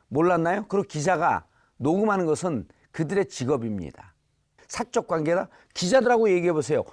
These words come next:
어느 기자와 사적 대화가 있습니까? 사적 대화는요, "자, 오늘 친해지니까 저녁에 술 한잔 먹자, 식사 한번 하자." 이게 사적 대화고요. 선거에 대해서 얘기하지 않습니까? 재판에 대해서 얘기하지 않습니까?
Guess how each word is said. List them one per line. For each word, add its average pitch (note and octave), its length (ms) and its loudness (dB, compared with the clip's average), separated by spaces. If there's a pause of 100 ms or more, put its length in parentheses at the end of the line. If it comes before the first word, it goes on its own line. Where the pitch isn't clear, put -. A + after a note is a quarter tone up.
어느 A3+ 380 4
기자와 G3 360 2
사적 - 380 -6
대화가 F3 300 2
있습니까? A#2+ 560 -4 (480)
사적 A#3+ 420 -2
대화는요, D#3 640 0 (240)
"자, D#3+ 160 0
오늘 E3 400 0 (140)
친해지니까 E3 760 -2 (200)
저녁에 F#3+ 380 0
술 G#3+ 180 -2
한잔 G#3 240 0
먹자, D3+ 240 -4
식사 - 280 -4
한번 F#3+ 180 -2
하자." D#3 180 -2 (200)
이게 D3+ 240 2
사적 D3+ 340 -4
대화고요. C#3 640 0 (640)
선거에 - 480 0
대해서 G#3 320 2
얘기하지 C3+ 380 0
않습니까? - 640 -14 (100)
재판에 A3+ 480 -2
대해서 A3 240 2
얘기하지 D3 320 2
않습니까? G2+ 480 -8